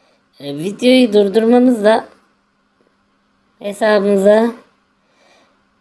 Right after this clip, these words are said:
elli doların yatması bir oldu. Arkadaşlar bugün yirmi Haziran.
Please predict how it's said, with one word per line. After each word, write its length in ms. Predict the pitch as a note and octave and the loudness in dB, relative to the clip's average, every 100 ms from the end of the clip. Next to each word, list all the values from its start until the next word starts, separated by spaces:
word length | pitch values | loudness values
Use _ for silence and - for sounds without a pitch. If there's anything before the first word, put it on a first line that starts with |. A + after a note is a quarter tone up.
| _ _ _ _ _ - | _ _ _ _ _ -10
elli 320 | G#3 G#3 G3+ | -6 -4 0
doların 560 | G3 F#3 F#3 G#3 B3 A#3 | 2 4 2 0 -4 -6
yatması 640 | G3+ F#3 F3+ E3+ D#3+ G#3 | -6 -6 -8 -12 -8 -4
bir 200 | G3 G3 | 0 0
oldu. 320 | B2+ B2+ F#3+ G3+ - _ _ _ _ | -2 -4 -6 -8 -16 _ _ _ _
Arkadaşlar 760 | E3 D#3+ D3+ C#3 - D#3+ E3 - | -12 -10 -10 -14 -16 -16 -14 -10
bugün 360 | F#3+ D3+ E3+ - | -6 -4 -6 -8
yirmi 300 | F3+ F3 F3+ | -10 -6 -6
Haziran. 480 | D#3+ C3+ C3+ D3+ | -4 -6 -8 -8